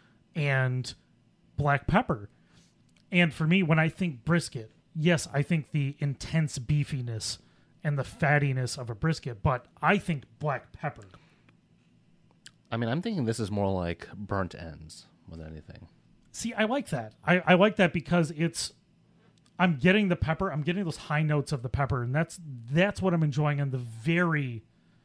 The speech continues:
Speaker 1: you know, if we're talking about, like, three or four phases of this,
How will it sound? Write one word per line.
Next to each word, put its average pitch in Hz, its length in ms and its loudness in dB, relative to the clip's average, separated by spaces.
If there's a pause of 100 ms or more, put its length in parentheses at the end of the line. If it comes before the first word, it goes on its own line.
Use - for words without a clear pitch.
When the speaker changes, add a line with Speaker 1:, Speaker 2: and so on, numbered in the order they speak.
(1120)
Speaker 1:
you 165 80 0
know, 165 60 6
if - 80 -2
we're 165 60 0
talking 160 280 2
about, 143 160 2
like, 131 200 -2
three 170 220 6
or 147 120 8
four 147 240 0
phases 139 460 -2
of 147 120 0
this, 165 280 -2